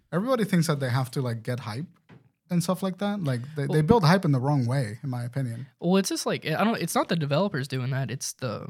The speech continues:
Speaker 2: marketing
Speaker 1: Publishers.
Speaker 2: team.
Speaker 1: Yeah, it's the
Speaker 2: Yeah.
Speaker 1: publishers.
Speaker 2: It's, and it's just for the stockholders and all them,
Speaker 1: Yeah.
Speaker 2: just, like, to, you know, generate money for it. But, you know, 'cause you gotta get the pre-order sales and all that stuff. But, like, it's like, they're,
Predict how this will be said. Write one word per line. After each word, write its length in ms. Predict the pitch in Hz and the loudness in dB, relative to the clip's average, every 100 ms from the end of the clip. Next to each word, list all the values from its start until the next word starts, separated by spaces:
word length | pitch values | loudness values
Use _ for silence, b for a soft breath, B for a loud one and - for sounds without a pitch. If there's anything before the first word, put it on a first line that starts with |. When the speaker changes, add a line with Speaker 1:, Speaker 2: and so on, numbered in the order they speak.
| - | -6
Speaker 2:
marketing 320 | 135 240 196 | -4 -2 -2
Speaker 1:
Publishers. 260 | 120 110 113 | -2 -6 -6
Speaker 2:
team. 80 | 156 | -4
Speaker 1:
Yeah, 120 | 190 | -2
it's 80 | 131 | -2
the 60 | 127 | 0
Speaker 2:
Yeah. 100 | 190 | 2
Speaker 1:
publishers. 280 | 147 117 135 | 0 -4 -6
Speaker 2:
It's, 200 | - 160 | -4 0
and 160 | 170 170 | 6 6
it's 120 | 165 | 6
just 200 | 240 - 175 160 | 2 -2 -8 -8
for 220 | - 160 | 0 2
the 80 | 139 | 2
stockholders 680 | 127 151 147 - 147 143 139 | 0 0 0 0 0 0 0
and 80 | 143 | -2
all 120 | 127 | -2
them, 340 | 127 151 139 160 | -2 -2 -4 -2
Speaker 1:
Yeah. 80 | 147 | 0
Speaker 2:
just, 120 | 120 | 0
like, 120 | 135 135 | -2 -4
to, 240 | 135 123 - | -6 -8 -6
you 100 | 151 | -6
know, 140 | 127 | -6
generate 500 | 143 151 147 139 127 | -4 -2 -2 -4 -6
money 280 | 135 135 147 | -4 -2 -2
for 300 | 135 117 123 | -4 -6 -6
it. 80 | 120 | -8
But, 280 | - 143 127 b b b b b b b b _ | -6 -6 -6 b b b b b b b b _
you 80 | 165 | 2
know, 100 | 143 | 2
'cause 180 | 143 147 | 4 4
you 60 | |
gotta 140 | 143 147 | 4 2
get 80 | 143 | -2
the 40 | |
pre-order 360 | - 156 151 147 | 0 4 4 2
sales 280 | - 151 | 0 0
and 120 | 147 120 | -2 -6
all 100 | - | -6
that 160 | - | -8
stuff. 300 | - 87 - - | -8 -10 -10 -10
But, 180 | - - | -10 -8
like, 300 | 76 60 - | -8 -8 -6
it's 200 | 156 - | -6 -2
like, 280 | 156 147 151 | -2 -2 2
they're, 320 | 156 208 | 4 4